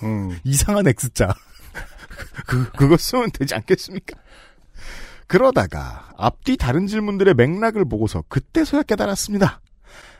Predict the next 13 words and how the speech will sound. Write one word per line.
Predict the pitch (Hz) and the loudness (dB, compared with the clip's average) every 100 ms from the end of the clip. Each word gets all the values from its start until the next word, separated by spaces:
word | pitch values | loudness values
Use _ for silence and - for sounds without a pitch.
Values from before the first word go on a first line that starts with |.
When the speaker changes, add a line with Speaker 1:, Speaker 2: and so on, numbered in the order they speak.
| - | -2
Speaker 2:
아, | 110 147 190 139 | 2 4 2 0
이건 | 104 113 208 185 82 | -2 0 2 2 -2
이제까지 | 95 131 233 - 247 214 214 | -4 4 4 6 2 2 -2
사귄 | 175 190 220 226 139 | -4 -4 -2 0 2
남자친구 | 135 170 190 - 180 180 | 2 4 2 2 0 2
괄호 | 160 127 170 170 | 2 4 6 6
열고 | 156 139 | 6 6
여자친구 | 131 156 - 151 139 | 6 4 0 -2 2
괄호 | 131 147 | 4 4
닫고의 | 147 - 139 | 4 4 4
수를 | 123 170 151 | 4 4 4
묻는 | 139 143 | 6 2
질문이구나. | 120 135 139 127 143 226 262 190 135 110 101 90 82 | 2 2 4 4 6 8 8 8 6 4 0 -4 -10